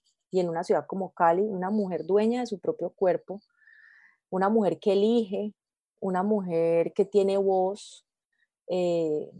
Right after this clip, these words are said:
no ha sido fácil, ni siquiera en la música, o sea, en la música sí que más, porque, pues, esa era una profesión que al comienzo, pues, se decía como que no es una profesión para una mujer decente, y la danza menos. Eh,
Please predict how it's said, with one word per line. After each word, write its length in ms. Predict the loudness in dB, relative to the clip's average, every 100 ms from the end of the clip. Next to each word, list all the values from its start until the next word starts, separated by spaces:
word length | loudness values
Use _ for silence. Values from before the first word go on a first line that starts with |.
| -8
no 260 | -4 0
ha 60 | 0
sido 380 | 2 2 2 0
fácil, 500 | -2 -4 -4 -10 -14 -10
ni 200 | -2 0
siquiera 540 | 0 -8 _ 2 2 0
en 60 |
la 120 | -4
música, 400 | -4 -6 -8 -8 -4
o 20 |
sea, 300 | 0 0 -2
en 160 | -4 -2
la 80 | -2
música 400 | -2 -4 -2 -2
sí 100 | 0
que 160 | 2 4
más, 320 | 4 2 -4
porque, 380 | -8 -8 -10 -6
pues, 220 | -4 -2 -2
esa 240 | -4 -2
era 140 | 0
una 180 | 0 0
profesión 720 | 0 0 -2 -4 -4 -4 -6 -12 -20 -20 _ -4
que 80 |
al 80 | -4
comienzo, 540 | -2 -6 -4 -6 -6 -4
pues, 160 | -4
se 80 | -2
decía 340 | -4 -2 -4 -4
como 180 | -8
que 100 | -8
no 100 | -8
es 80 | -8
una 140 | -8 -6
profesión 420 | -6 -6 -10 -10
para 140 | -8
una 100 | -6
mujer 300 | -8 -8 -10 -8
decente, 760 | -8 -2 0 0 -2 -8 -14 _ _ _ _ _ _
y 140 | 0
la 100 | 0
danza 400 | 0 -2 -6 -6
menos. 720 | -2 0 2 0 -4 -14 -20 _ _ _ _ _ _ _ _
Eh, 100 | -12